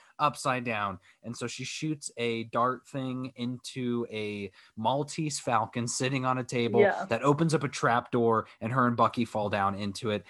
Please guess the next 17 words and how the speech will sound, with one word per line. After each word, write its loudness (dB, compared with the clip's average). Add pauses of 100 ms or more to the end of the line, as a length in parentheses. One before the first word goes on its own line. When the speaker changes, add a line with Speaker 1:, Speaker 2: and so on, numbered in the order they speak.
(160)
Speaker 1:
And 0
then 4
we 6
get 4 (220)
more, 4 (140)
more 6
art, 4
more 4
amazing 2
art. 2
And 0
we 2
just -2
Speaker 2:
The 2
Speaker 1:
get 2
Speaker 2:
color. 6
Speaker 1:
pages -4